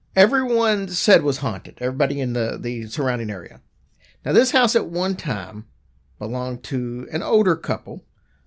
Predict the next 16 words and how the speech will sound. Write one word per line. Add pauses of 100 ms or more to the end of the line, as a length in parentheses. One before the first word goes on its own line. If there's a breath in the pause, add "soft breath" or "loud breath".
(140)
who
was
having
some
marital
problems. (920)
And
during
this
time,
the
wife (120)
basically
kicked
the
husband